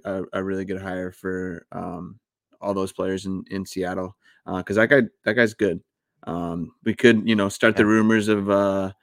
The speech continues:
Speaker 1: um,
Speaker 2: Michael
Speaker 1: what's his
Speaker 2: Penix.
Speaker 1: name? Yeah, Michael Penix to, to Seattle. Um, you know, but
Speaker 2: Love it.
Speaker 1: we'll see. But I think that's a, a really, really good hire. So I just wanted to highlight that.
Speaker 2: Yeah, for sure. Staying, staying in Seattle,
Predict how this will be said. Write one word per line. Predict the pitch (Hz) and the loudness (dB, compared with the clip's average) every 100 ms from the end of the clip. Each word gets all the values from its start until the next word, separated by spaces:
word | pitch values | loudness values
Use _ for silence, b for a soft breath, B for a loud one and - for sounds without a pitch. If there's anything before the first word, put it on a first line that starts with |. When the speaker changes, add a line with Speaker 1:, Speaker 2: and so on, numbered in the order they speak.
| b b b b b b | b b b b b b
Speaker 1:
um, | - 92 92 92 92 92 87 87 - - - | -4 -2 -2 -4 -4 -6 -6 -10 -14 -18 -12
Speaker 2:
Michael | 98 95 | -8 -4
Speaker 1:
what's | 107 | -4
his | 101 | -2
Speaker 2:
Penix. | |
Speaker 1:
name? | 101 101 98 - | 0 0 -2 -6
Yeah, | - 110 104 | 0 2 2
Michael | 107 104 | 0 -2
Penix | 107 104 107 - | 0 0 0 -2
to, | 107 98 | -2 -2
to | - | -6
Seattle. | 107 110 104 107 113 113 _ _ - | -4 2 4 4 2 -2 _ _ -8
Um, | 101 98 95 98 107 _ | -6 -4 -6 -8 -10 _
you | 107 | -6
know, | 104 104 | -4 -2
but | 101 101 85 | 0 0 -2
Speaker 2:
Love | 92 90 | -6 -8
it. | 104 | -10
Speaker 1:
we'll | 107 107 | -6 -4
see. | - 120 110 - B | 4 4 4 -2 B
But | 123 | 4
I | 127 | 4
think | 143 | 6
that's | 139 135 | 6 6
a, | 135 113 | 4 2
a | 110 | 2
really, | 110 104 | 2 2
really | 95 95 | 0 -2
good | - 101 | -2 -4
hire. | 98 95 | -4 -4
So | - | -2
I | 98 | -4
just | - | -4
wanted | 104 98 95 | -8 -8 -8
to | |
highlight | 98 98 98 101 | -6 -6 -6 -4
that. | 107 - - _ _ _ _ _ _ _ | -6 -6 -12 _ _ _ _ _ _ _
Speaker 2:
Yeah, | 131 | -18
for | - 101 | -12 -10
sure. | 107 107 | -8 -8
Staying, | - 117 117 95 90 | -2 -2 0 -6 -6
staying | - 113 | -4 -4
in | 101 | -4
Seattle, | - 92 87 98 90 | -6 -4 0 0 -2